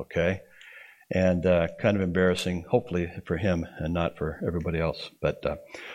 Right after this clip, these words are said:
okay. Form and function. Okay, extra credit. Worth up to a hundred thirty-seven extra credit points. Pretty generous, I thought. Read the text or listen to the message delivered by Doctor Abner Chao to the twenty sixteen Pre-Trib Research Center.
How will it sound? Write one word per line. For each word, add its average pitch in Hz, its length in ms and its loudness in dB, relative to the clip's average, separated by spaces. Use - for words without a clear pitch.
okay. - 300 6
Form 156 300 8
and 131 140 4
function. - 360 4
Okay, 127 300 6
extra - 280 4
credit. 147 320 8
Worth 156 220 8
up 156 140 6
to 147 60 8
a 135 40 8
hundred 147 180 6
thirty-seven 143 460 6
extra - 180 0
credit 110 200 4
points. - 340 -4
Pretty 196 180 6
generous, 107 380 4
I 101 140 8
thought. - 320 0
Read 208 180 8
the 170 60 -4
text 156 360 6
or 127 80 4
listen 165 260 4
to 139 60 6
the 123 80 4
message 127 380 4
delivered 117 260 2
by 110 140 8
Doctor 104 320 6
Abner 98 240 6
Chao 160 640 4
to 113 120 2
the 98 80 4
twenty 139 200 4
sixteen 127 380 2
Pre-Trib 120 440 2
Research 117 440 2
Center. 113 320 2